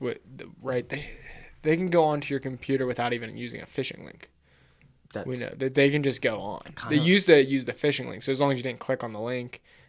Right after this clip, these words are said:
Speaker 1: they had no access to your phone. But I think today, actually, I'm pretty confident that I've heard they just have direct access to anybody's computers now. They just have that technology.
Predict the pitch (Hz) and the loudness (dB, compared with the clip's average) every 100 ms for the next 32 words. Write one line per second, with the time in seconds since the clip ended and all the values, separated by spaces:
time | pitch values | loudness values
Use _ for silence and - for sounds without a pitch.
0 | _ 123 123 120 117 110 95 113 - 117 | _ -2 2 2 0 -4 -4 -6 -6 -8
1 | - - - 123 113 117 120 147 143 - | -6 -8 -4 -4 -2 -2 0 0 0 -4
2 | - 131 131 - _ - 135 135 127 117 | -16 -14 -14 -16 _ -2 4 6 4 0
3 | 117 - _ _ _ _ _ _ 139 - | -4 -10 _ _ _ _ _ _ -4 -4
4 | - 120 127 104 123 120 - 110 - 117 | -8 -6 -6 -4 -4 -6 -8 -10 -6 -4
5 | 110 - - _ _ _ _ _ 123 113 | -4 -6 -14 _ _ _ _ _ -6 -4
6 | 117 107 107 120 _ _ _ _ _ _ | -6 -6 -10 -14 _ _ _ _ _ _
7 | _ _ _ _ - 135 123 117 113 - | _ _ _ _ 4 4 4 -2 -4 -4
8 | 107 107 104 107 - 113 101 117 113 107 | -6 -6 -8 -8 -6 -6 -4 -8 -8 -8
9 | 107 - _ - 113 123 113 101 104 113 | -8 -12 _ -14 -2 -2 -2 -8 -10 -8
10 | - 90 - - - 101 92 110 - | -10 -8 -10 -12 -14 -12 -10 -12 -14